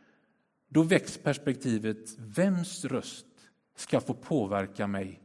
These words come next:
mest? När Jesus talade om att fästa sina kläder och hålla lamporna brinnande, då tänkte judarna som hörde det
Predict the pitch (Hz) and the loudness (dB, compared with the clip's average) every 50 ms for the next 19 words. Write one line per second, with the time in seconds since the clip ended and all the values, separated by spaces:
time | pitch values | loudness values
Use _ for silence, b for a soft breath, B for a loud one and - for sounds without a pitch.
0 | - - - 101 104 104 - - - - - _ _ _ - - - _ - b | -20 -14 -8 -8 -6 -6 -8 -10 -16 -16 -18 _ _ _ -20 -20 -20 _ -20 b
1 | b b b b b b b b b _ _ _ _ _ _ _ _ _ _ _ | b b b b b b b b b _ _ _ _ _ _ _ _ _ _ _
2 | _ _ _ _ _ _ _ _ _ _ _ _ _ _ _ _ _ _ _ _ | _ _ _ _ _ _ _ _ _ _ _ _ _ _ _ _ _ _ _ _
3 | _ _ _ _ _ _ _ _ _ _ _ _ _ _ _ _ _ _ _ _ | _ _ _ _ _ _ _ _ _ _ _ _ _ _ _ _ _ _ _ _
4 | _ _ _ _ _ _ _ _ _ _ _ _ _ _ _ _ _ _ _ _ | _ _ _ _ _ _ _ _ _ _ _ _ _ _ _ _ _ _ _ _
5 | b b b b b b b b b b b b - 135 165 214 196 202 208 196 | b b b b b b b b b b b b 6 10 12 12 12 10 8 2
6 | - - 208 180 147 139 147 139 135 139 139 131 131 - - - - - - - | 4 8 8 10 10 10 10 8 8 8 6 4 4 0 -10 -10 -10 -12 -14 -20
7 | _ - - - - 156 - - - 143 131 160 160 156 156 151 - - 139 123 | _ -16 -8 0 0 0 2 4 4 4 4 4 4 4 4 4 6 6 8 8
8 | 113 113 131 139 147 143 113 104 98 104 127 143 123 110 120 127 131 135 143 147 | 8 6 6 4 4 4 2 -2 0 2 2 4 6 6 8 8 10 10 8 8
9 | 123 113 107 - 127 120 123 127 123 131 139 147 120 107 107 110 110 113 120 131 | 8 4 0 0 -2 2 2 2 2 4 2 2 2 2 2 2 4 6 6 4
10 | 135 127 - - - B B B B B B B B B B B B 135 - - | 4 2 -6 -12 -20 B B B B B B B B B B B B 2 8 10
11 | 226 208 175 - 202 196 214 220 165 147 143 143 147 143 - 170 160 151 180 185 | 10 10 10 6 6 6 6 6 10 10 10 10 10 8 8 6 4 8 8 8
12 | 147 135 151 165 160 127 113 107 - - - | 10 10 10 8 8 8 6 4 0 -8 -12